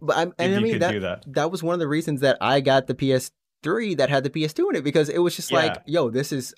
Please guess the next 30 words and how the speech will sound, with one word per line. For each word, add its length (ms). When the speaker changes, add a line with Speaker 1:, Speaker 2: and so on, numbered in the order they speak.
Speaker 1:
I, 140
and 180
I 80
ended 260
up 160
playing 220
a 60
lot 320
of 120
my 300
older 320
collection 540
that 120
I 120
hadn't 460
played. 360
I, 240
I 40
beat, 200
like, 240
maybe 260
five 360
or 80
ten, 240
ten 240
games, 260
at 80
least 180
ten 140
games 340